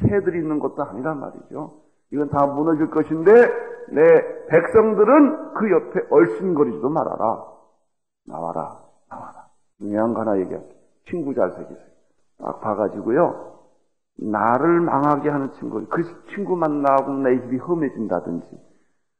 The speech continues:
그 친구를 만나면 마음이 좋았다가도 갑자기 그 친구 만나면 눈빛이 달라진다든지, 이런 친구는 오늘 싹 잘라버렸어요. 전도하든지 자르든지 둘 중에 하나.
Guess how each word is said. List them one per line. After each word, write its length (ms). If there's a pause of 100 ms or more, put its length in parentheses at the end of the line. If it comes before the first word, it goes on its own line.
(140)
그 180
친구를 420
만나면 600
마음이 340
좋았다가도 560
갑자기 480
그 220
친구 240
만나면 440
눈빛이 500
달라진다든지, 800 (320)
이런 300
친구는 600 (120)
오늘 240 (180)
싹 200
잘라버렸어요. 640
전도하든지 640
자르든지 540
둘 160
중에 140
하나. 220